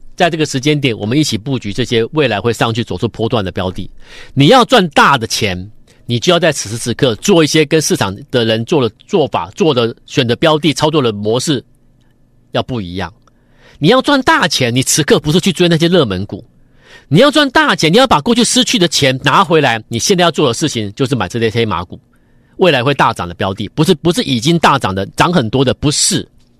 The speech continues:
要买全新的、要涨的股票。好，那我今天特别成立短期的倍数班，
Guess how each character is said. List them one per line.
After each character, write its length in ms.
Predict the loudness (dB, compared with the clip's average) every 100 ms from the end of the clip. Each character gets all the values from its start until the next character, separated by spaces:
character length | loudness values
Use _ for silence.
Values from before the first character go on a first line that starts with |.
| -2
要 140 | 0
买 120 | 0 -2
全 260 | -2 -2
新 180 | -2 -2
的、 80 | -2
要 120 | -2 -4
涨 220 | -6 -10
的 80 | -12
股 140 | -14
票。 280 | -8 -8 -10 _ _ _
好， 220 | -6 -6 -8 -16 -18 -2
那 120 | 2
我 120 | 2
今 140 | 4 2
天 120 | 2
特 180 | 2 2
别 180 | 2
成 300 | 0 0 0
立 240 | 2 0 -2 -10 -16 -6
短 300 | 0 2 2
期 220 | -2 -2 0
的 100 | 2
倍 160 | 2
数 140 | 2 0
班， 300 | 0 0